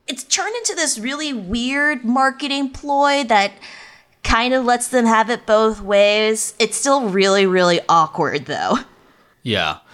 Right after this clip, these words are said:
Speaker 2: The last thing I wanna just ask you about is you wrote in August a larger piece about the Daily Wire's growing empire.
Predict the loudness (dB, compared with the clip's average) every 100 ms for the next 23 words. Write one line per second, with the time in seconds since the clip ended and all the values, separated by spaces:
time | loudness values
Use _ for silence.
0 | -20 _ 0 2 2 2 2 2 2 0
1 | -4 _ -6 -6 -6 -10 _ -4 -4 -4
2 | -4 -2 0 -2 -4 -6 -6 -4 -2 -2
3 | -4 -4 -4 -4 -6 -8 -10 -12 -12 -6
4 | -4 -4 -8 -10 -8 -8 -8 -8 -6 -6
5 | -4 -2 -2 -4 -6 -8 -8 -6 -8 -10
6 | -4 -2 -2 -4 -8